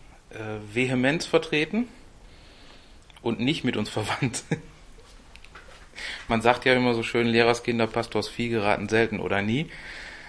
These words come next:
Von daher, äh, lassen wir diesen <laughs> Satz einfach mal so im Raum stehen. Wir sind darauf gekommen, dich einzuladen, weil wir einfach gesagt haben, äh, von unserer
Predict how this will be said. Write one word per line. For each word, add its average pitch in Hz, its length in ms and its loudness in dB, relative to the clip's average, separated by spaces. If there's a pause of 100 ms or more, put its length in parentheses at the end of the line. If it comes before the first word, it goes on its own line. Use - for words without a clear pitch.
(220)
Von 117 180 2
daher, 117 600 8
äh, 107 380 2 (2000)
lassen 107 380 6
wir 120 100 8
diesen 135 300 6
<laughs> - 20 2
Satz 110 360 8
einfach - 280 -8
mal 110 200 4
so 107 160 0
im 98 120 -4
Raum 95 240 -2
stehen. 151 320 -2 (1500)
Wir 127 200 8
sind 156 460 2
darauf 127 260 6
gekommen, 127 400 2
dich 120 200 -4
einzuladen, 113 600 2
weil 107 140 4
wir 90 100 6
einfach 98 260 -4
gesagt 104 420 -6
haben, 101 460 -4 (220)
äh, 92 340 -2
von 117 360 0
unserer 101 720 -4